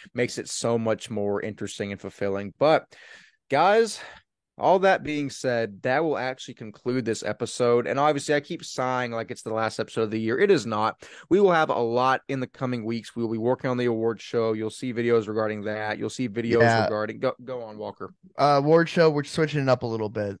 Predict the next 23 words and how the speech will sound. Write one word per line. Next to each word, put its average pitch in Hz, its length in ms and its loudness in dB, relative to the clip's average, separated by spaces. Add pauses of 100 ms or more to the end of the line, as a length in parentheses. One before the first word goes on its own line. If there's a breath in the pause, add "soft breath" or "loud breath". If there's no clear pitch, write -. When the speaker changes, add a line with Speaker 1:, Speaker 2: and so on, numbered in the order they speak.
(100)
Speaker 2:
So 104 460 2
it's 120 200 -4
gonna 131 180 0
be, 120 440 -2 (300)
I 113 60 -10
think 127 140 -2
we're 135 100 -4
gonna 131 240 0 (260)
take 131 240 -8
out 120 240 2
some 120 140 -10
stuff 117 460 2
to 120 60 -10
make 117 160 -6
it 117 80 -4
more 117 240 -4
easier, 120 440 -6
not 113 300 -2 (180)
where 110 280 -4 (300)
it's 113 260 -8 (200)
put 131 180 2
out 110 240 4
in 107 260 -2